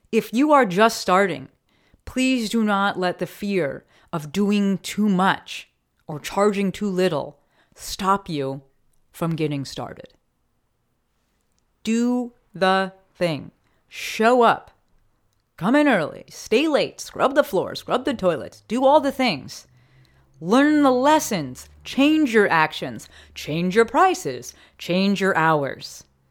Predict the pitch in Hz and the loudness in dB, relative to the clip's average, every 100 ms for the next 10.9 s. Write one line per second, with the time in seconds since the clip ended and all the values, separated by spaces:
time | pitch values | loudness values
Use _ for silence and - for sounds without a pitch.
0 | _ _ _ _ _ _ _ _ _ - | _ _ _ _ _ _ _ _ _ -10
1 | 220 214 - _ - 208 208 - - - | -8 -8 -14 _ -14 -10 -10 -14 -16 -14
2 | - 214 196 165 85 - 156 156 180 190 | -10 -4 -2 -2 -6 -14 -12 -2 0 2
3 | 196 - - _ _ _ - 160 156 147 | 0 -6 -20 _ _ _ -6 -2 -2 -4
4 | 147 - _ _ _ _ - - - - | -8 -16 _ _ _ _ -14 -12 -10 -12
5 | - _ _ _ _ _ _ _ - - | -14 _ _ _ _ _ _ _ -20 -18
6 | - - _ _ _ _ _ _ 139 131 | -18 -20 _ _ _ _ _ _ -10 -8
7 | - 156 160 151 151 147 147 156 156 151 | -6 -6 -4 -6 -6 -6 -4 -4 -4 -6
8 | 151 - _ _ _ _ _ _ _ _ | -10 -16 _ _ _ _ _ _ _ _
9 | - 175 135 - 160 220 - 156 190 180 | -12 -12 -12 -12 -8 -8 -4 0 0 0
10 | 175 196 135 - 123 - 127 123 | -2 -4 -8 -8 -12 -12 -12 -12